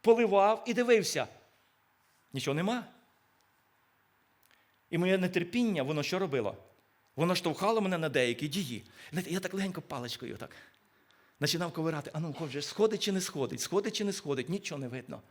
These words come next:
Але проходив певний час. Скільки там? Дві неділі, три неділі, да? І я, знаєте що, там, де не поковирав, зійшло. Там, де поковирав,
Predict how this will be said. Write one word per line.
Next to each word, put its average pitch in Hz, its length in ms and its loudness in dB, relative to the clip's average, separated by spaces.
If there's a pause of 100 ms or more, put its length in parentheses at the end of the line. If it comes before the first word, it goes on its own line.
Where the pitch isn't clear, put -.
(840)
Але 208 160 10
проходив 285 360 4
певний 262 280 2
час. 160 460 0
Скільки 220 240 0
там? 120 160 -2
Дві 214 160 2
неділі, 175 320 -2
три 214 200 0
неділі, 156 340 -2
да? 165 160 0 (280)
І - 60 0
я, 170 220 4
знаєте 185 220 2
що, - 160 -4 (200)
там, 220 220 6
де 180 80 2
не 175 140 0
поковирав, 156 760 -2 (140)
зійшло. 127 460 -6 (800)
Там, 214 200 4
де 175 80 2
поковирав, 156 680 0